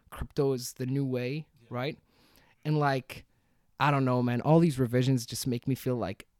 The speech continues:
Speaker 1: I wanna become a Wall Street douchebag. And so, <laughs> and so <laughs> automatically, I'm just thinking, "Yeah, fuck that." Like, I wanna do insider trading <laughs> at this stage. Self-incriminating. <laughs> Big time.
Speaker 2: Um, honestly, wait, I've, I've,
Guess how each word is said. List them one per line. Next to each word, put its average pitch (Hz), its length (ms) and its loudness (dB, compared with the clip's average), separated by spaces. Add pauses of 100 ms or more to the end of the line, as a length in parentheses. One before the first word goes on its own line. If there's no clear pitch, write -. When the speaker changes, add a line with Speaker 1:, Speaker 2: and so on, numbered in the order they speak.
(300)
Speaker 1:
I 127 100 -4
wanna 135 220 2
become 117 300 -6
a 113 40 -2
Wall 113 220 -4
Street 110 260 -6
douchebag. - 500 -10 (560)
And 151 160 6
so, 156 420 4 (180)
<laughs> - 180 -20
and 170 160 6
so 170 280 4
<laughs> - 40 -16
automatically, 156 1080 0 (380)
I'm 156 140 2
just 143 160 -4
thinking, 127 320 0
"Yeah, 113 140 -4 (160)
fuck 135 220 -4
that." 110 260 -10
Like, 120 200 -8
I 139 100 0
wanna 139 200 2
do 123 120 -2
insider 120 340 -2
trading 120 380 -2
<laughs> - 0 -
at 143 100 4
this 139 80 -2
stage. - 400 -6 (440)
Self-incriminating. 175 1000 2 (440)
<laughs> 349 360 -6
Big 277 160 0
time. 262 320 2 (1500)
Speaker 2:
Um, 139 440 -2
honestly, 156 380 -2
wait, 131 180 0
I've, 139 200 -2
I've, 147 160 -4